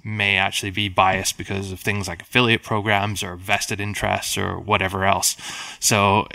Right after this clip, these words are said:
you know, you have this big web of, like, Chinese whispers kind of s-, spiraling out of control and no one's actually saying anything remotely true.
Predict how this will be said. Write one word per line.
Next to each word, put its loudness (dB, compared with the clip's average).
you 0
know, -2
you -4
have 2
this -6
big 0
web 2
of, -2
like, -2
Chinese -2
whispers -2
kind -2
of -4
s-, 0
spiraling -2
out -4
of -10
control 2
and -4
no 0
one's -4
actually -6
saying 0
anything 0
remotely 2
true. 0